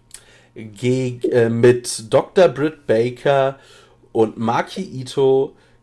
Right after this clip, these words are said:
gegen Ryo Mizunami, Thunder Rosa und Hikaru Shida. Ähm, ist mehr oder weniger beim Entrance der Heels, haben die Faces dann die Heels angegriffen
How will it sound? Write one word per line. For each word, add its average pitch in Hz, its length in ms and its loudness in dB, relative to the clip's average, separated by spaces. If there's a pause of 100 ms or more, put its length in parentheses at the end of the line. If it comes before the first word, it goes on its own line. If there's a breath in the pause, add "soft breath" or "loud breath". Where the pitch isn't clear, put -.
gegen 117 560 0 (140)
Ryo 139 420 2
Mizunami, 123 1040 0 (180)
Thunder 156 380 2
Rosa 113 600 2
und 101 340 -8
Hikaru 120 520 -4
Shida. - 540 -14 (1500 loud breath)
Ähm, 131 680 2 (280)
ist - 360 -4 (280)
mehr 139 260 4
oder 180 160 8
weniger 160 440 4
beim 139 460 4
Entrance 147 1080 -2
der 123 260 4
Heels, 139 640 -4 (160)
haben 147 260 0
die 143 80 -8
Faces 139 920 -4
dann 131 380 -2
die 117 80 -14
Heels 147 320 -8
angegriffen 160 880 -6